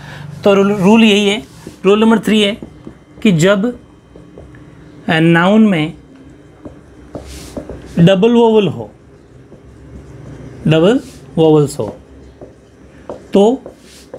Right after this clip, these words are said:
क्या लगेगा? S। Very important rule number three, जब noun में, noun मतलब कोई spelling जो लिखेंगे, वर्ड लिखेंगे, उस वर्ड में लास्ट में क्या हो? Double vowels हो। वही same rule last में है ना, Noun के last में,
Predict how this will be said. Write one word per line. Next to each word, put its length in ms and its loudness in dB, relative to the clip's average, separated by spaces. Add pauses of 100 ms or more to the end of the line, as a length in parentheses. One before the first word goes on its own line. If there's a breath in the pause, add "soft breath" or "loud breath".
(120)
क्या 120 -2
लगेगा? 400 2 (300)
S। 520 -8 (680 loud breath)
Very 280 2
important 400 0
rule 180 2
number 180 2
three, 280 -2 (520 loud breath)
जब 340 0
noun 400 2
में, 260 -2
noun 220 0
मतलब 320 -2 (100)
कोई 200 2
spelling 340 -2
जो 80 2
लिखेंगे, 260 0
वर्ड 240 2
लिखेंगे, 280 -2
उस 60 -2
वर्ड 240 0
में 160 -8 (540 loud breath)
लास्ट 460 0
में 180 -2
क्या 160 0
हो? 240 -2 (180)
Double 320 0
vowels 360 -2
हो। 120 -6 (320)
वही 160 2
same 260 0
rule 120 2
last 300 0
में 120 2
है 60 0
ना, 160 0
Noun 380 2
के 200 -2 (1040)
last 420 0
में, 180 -10